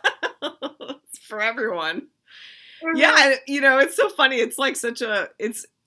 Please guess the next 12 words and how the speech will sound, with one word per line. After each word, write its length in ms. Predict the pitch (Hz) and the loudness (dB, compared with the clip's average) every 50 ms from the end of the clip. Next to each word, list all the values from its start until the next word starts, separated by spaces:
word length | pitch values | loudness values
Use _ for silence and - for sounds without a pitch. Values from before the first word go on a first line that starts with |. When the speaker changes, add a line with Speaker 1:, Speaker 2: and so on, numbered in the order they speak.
| _ _ _ _ _ _ _ _ _ - | _ _ _ _ _ _ _ _ _ -14
Speaker 1:
you 80 | - 226 | -8 -6
know, 120 | 226 226 | -4 -4
these 220 | 214 233 233 247 | -4 -4 -4 -4
masks 440 | 240 226 196 202 208 277 - - - | -2 0 2 4 4 4 2 0 0
are 80 | 247 247 | 0 -2
like 180 | 208 190 190 | -4 -4 -4
a 60 | 240 220 | -6 -8
beauty 340 | 208 208 196 190 202 202 | -6 -8 -10 -10 -8 -6
hack, 480 | 269 - - 143 135 165 - - - - _ - | -4 -2 -2 -2 -2 -2 -6 -8 -16 -20 _ -6
kind 280 | - 220 220 226 214 | -4 -2 -2 -2 -2
of, 200 | 208 208 208 - | -4 -6 -6 -8
because 560 | - 240 214 - 196 185 175 175 175 - - | -12 -12 -8 -6 -4 -4 -2 -2 -4 -6 -6